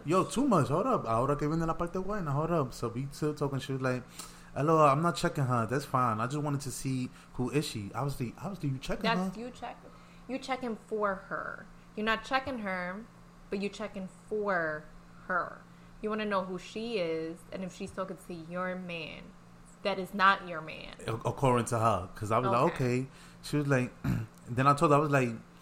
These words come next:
Speaker 1: "He got you in your feelings, love." I was like, "You, you in love."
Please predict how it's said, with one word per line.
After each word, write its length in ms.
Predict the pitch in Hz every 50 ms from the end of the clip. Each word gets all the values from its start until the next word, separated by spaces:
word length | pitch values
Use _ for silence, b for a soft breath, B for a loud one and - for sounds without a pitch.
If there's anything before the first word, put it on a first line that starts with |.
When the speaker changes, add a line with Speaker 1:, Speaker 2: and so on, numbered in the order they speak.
| B B B B B
Speaker 1:
"He 100 | 160 165
got 200 | 156 160 139 127
you 80 | 127 123
in 100 | 120 113
your 80 | 110 -
feelings, 480 | - - 131 113 104 95 92 - - -
love." 440 | - 104 107 110 110 110 107 - - - B B B B B
I 80 | 117 127
was 100 | 135 127
like, 120 | 131 117 113
"You, 260 | 120 127 147 143 135 135
you 100 | 117 151 160
in 160 | 120 110 110
love." 360 | 123 123 117 110 104 98 -